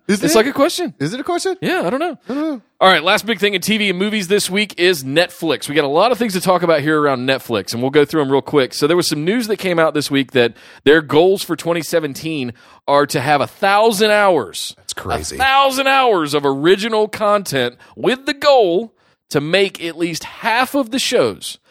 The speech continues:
Speaker 2: half of the shows of all of their shows and films available to subscribers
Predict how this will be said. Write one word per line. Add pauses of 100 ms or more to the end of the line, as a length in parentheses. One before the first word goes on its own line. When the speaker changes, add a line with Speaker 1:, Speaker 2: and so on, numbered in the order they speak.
(440)
Speaker 2:
half (120)
of
the
shows (280)
of
all
of
their
shows
and
films
available
to
subscribers